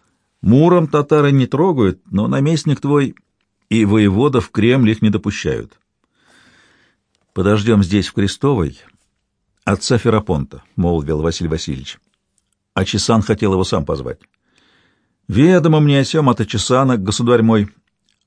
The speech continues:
а посему и повёл тебя в Крестовую, дабы от татар быть подальше". Василий Васильевич задумался и, крутя свою курчавую бороду, молча сел на подставленный ему столец.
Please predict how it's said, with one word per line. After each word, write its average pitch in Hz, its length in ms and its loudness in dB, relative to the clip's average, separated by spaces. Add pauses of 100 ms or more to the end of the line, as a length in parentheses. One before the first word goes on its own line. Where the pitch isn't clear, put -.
а 107 120 0
посему 147 440 0
и 135 80 -2
повёл 156 340 4
тебя 139 300 2
в - 60 -6
Крестовую, 67 600 -2
дабы 104 280 0
от - 280 -4
татар 120 300 2
быть 101 180 0
подальше". 87 480 -2 (1500)
Василий 101 340 0
Васильевич 120 540 0
задумался 101 920 0 (1200)
и, 95 120 -2
крутя 127 480 2
свою 117 380 2
курчавую 101 680 2
бороду, 110 460 2
молча 117 400 2
сел 113 320 2
на 101 100 2
подставленный 95 600 0
ему 95 200 2
столец. 78 480 -6